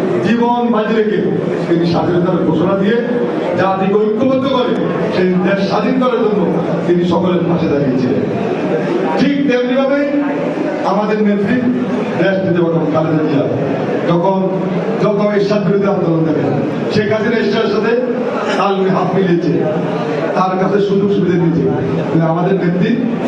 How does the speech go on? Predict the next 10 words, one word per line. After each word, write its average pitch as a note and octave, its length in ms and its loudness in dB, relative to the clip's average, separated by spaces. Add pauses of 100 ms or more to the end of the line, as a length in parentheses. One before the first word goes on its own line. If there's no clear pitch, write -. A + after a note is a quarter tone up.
(160)
এরশাদ, F3 420 0
এরশাদের E3 280 0
সঙ্গে D#3+ 240 0
হাত - 240 0
মেলান। D3 260 2 (1400)
ওয়ান A3+ 220 0
ইলেভেনে B3+ 340 0 (640)
যারা F#3 220 0
ওয়ান G3+ 240 0
ইলেভেন A3 240 0